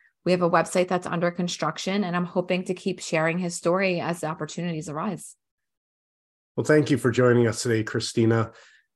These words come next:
Speaker 2: Billy was truly a hero while he was alive and following his death. By promoting the importance of organ donations, you are also now a hero.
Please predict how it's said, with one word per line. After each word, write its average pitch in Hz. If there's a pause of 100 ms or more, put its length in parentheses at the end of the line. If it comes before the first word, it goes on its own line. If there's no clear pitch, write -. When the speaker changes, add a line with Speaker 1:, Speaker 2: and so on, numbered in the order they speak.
(180)
Speaker 2:
Billy 135
was 117
truly 120
a 101
hero 113
while 101
he 110
was 104
alive 101
and 95
following 101
his 87
death. 95 (400)
By 110
promoting 127
the 123
importance 110
of 98
organ 107
donations, 98 (100)
you 107
are 104
also 104
now 98
a 92
hero. 95